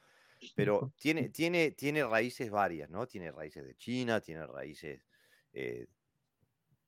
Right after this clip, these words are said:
Speaker 1: de la India, se, se, se cuaja en Okinawa de, con una forma,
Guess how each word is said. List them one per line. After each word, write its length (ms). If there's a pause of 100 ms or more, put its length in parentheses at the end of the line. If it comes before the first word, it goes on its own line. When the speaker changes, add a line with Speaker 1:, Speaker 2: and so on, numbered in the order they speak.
(680)
Speaker 1:
de 180
la 120
India, 640 (540)
se, 1200 (960)
se, 720 (280)
se 640 (100)
cuaja 680 (120)
en 160
Okinawa 680 (840)
de, 280 (140)
con 160
una 180
forma, 480